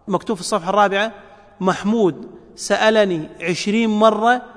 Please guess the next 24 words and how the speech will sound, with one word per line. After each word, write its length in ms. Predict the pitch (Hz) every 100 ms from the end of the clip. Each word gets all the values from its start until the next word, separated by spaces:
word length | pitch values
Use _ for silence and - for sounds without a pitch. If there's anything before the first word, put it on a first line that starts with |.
| - - -
عن 200 | 175 196
الذي 400 | 202 208 208 214
بيدي، 480 | 185 202 220 240 233
فقلت 500 | - 202 240 220 -
له: 440 | 202 220 220 233
'هذا 360 | 170 196 214 240
كتاب'". 440 | - 214 202 151 - - - - -
محمود 480 | 175 - 220 220 170
يكرر 360 | 185 240 226
السؤال 600 | 208 180 - 190 220 254 254 - - -
وأقول 500 | 180 208 208 240 247
له: 60 | 233
"هذا 340 | 185 208 240
كتاب". 420 | 233 220 196 143 135 - - - - -
محمود 480 | 185 - 233 220
يكرر 380 | 190 180 233 220
السؤال 460 | 185 - 202 226 196
عشرين 360 | 202 - 254 262
مرة، 420 | 214 208 214 247 - - - -
يقول 200 | 185 226
لي: 80 | 214
"بابا، 260 | 233 233
شنو 220 | 208 269 233
هذا؟" 380 | 220 208 233